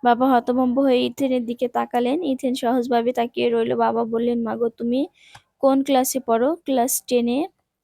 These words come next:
উঠেছি।" যে মেয়ে ক্লাস টেনে উঠেছে সে তো মাশাআল্লাহ অনেক বড় মেয়ে, তার কি উচিত সবসময় ঠাট্টা ফাজলামি, এই ধরনের কথা বলা? না জি, না, উচিত না বাবা। বাবা বললেন, "উচি-,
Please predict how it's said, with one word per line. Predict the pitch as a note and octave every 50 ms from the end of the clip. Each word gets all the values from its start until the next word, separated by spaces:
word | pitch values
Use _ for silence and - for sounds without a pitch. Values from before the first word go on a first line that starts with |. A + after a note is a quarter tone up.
| _ -
উঠেছি।" | C4 B3+ C#4+ C#4+ C#4 - - B3+ - - - _ _ _ _ _ _ _ _ _ _ _ _ _ _ _ _ _ _ _ _ _ _ _ _ _ _ - - - - - _ _ -
যে | B3 C#4+ C4+ C#4
মেয়ে | C#4 C#4+ C#4+ D4
ক্লাস | C#4+ - C4+ C4+ C4+ - - - -
টেনে | C#4 B3+ B3 B3+ C#4+ C#4+
উঠেছে | C#4 C#4 C#4 - B3+ B3+ - C4 B3+ B3+
সে | - - - C4 B3 B3
তো | B3 - C4+ C4
মাশাআল্লাহ | C4 B3 B3 B3+ - B3+ B3 B3+ B3 A#3+ A3+
অনেক | A#3 A#3+ B3 A#3 A3+
বড় | A#3+ A3+ A3 A#3
মেয়ে, | B3 B3 B3 A#3 A3+ A#3 C4+ F4+ - _ _ _ _ - _ _ _ C4+ C4+ C4
তার | - C4 B3 B3 B3+ C4
কি | - - C4+ C4
উচিত | B3 A#3+ B3+ - - C4 B3 -
সবসময় | - C4 B3 B3+ - C4+ C4 C4
ঠাট্টা | C4 - B3+ A#3+ A#3+ - B3+
ফাজলামি, | - C4+ B3+ B3+ C4 B3+ A#3+ A#3+ B3
এই | B3 B3
ধরনের | B3+ B3+ B3 B3 B3+ B3+
কথা | - - B3 - C4+ C4
বলা? | D4+ D#4+ E4 D4 B3 - - _ _ _ _ _ _ _ _ _ _ _
না | - C4 C4
জি, | A#3+ A#3+ C4 C4+
না, | C4 B3+ B3 B3 A#3+
উচিত | A#3+ B3 B3 - - C#4 -
না | - C#4 C4
বাবা। | B3+ A#3 G#3+ G#3+ A3 A3+
বাবা | A3+ A3+ A3 A3+ B3+ C4
বললেন, | C4 C4 B3+ B3+ C4 C4 B3+ B3+
"উচি-, | B3+ A#3+ A#3+ - C4+ B3+ B3+ C4